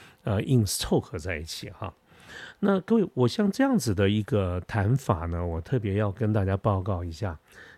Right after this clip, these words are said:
就是说，第一，这是我个人的一些经验哈，个人的一些经验。那么，嗯，主要是因为我有非常多年的经验了，我不是菜鸟，我是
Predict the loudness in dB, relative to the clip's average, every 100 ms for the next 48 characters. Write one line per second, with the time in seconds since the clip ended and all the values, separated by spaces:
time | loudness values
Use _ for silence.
0 | -6 -4 -2 0 0 0 -2 -2 2 2
1 | 2 -4 0 4 4 2 -2 -6 -6 -4
2 | -4 -4 -2 0 0 -2 -6 -10 -10 -14
3 | -20 -20 -20 _ 0 2 2 0 -2 -2
4 | -4 -2 -2 -2 -4 _ _ _ -2 2
5 | 2 0 -6 -6 -2 0 0 0 -4 _
6 | _ _ _ _ _ _ _ _ _ _
7 | _ _ _ -20 _ _ _ -4 4 4
8 | 6 4 6 4 4 2 2 -2 -6 -8
9 | _ 2 2 4 4 2 0 -2 2 4
10 | 6 4 0 0 0 0 2 2 2 0
11 | -4 -2 -2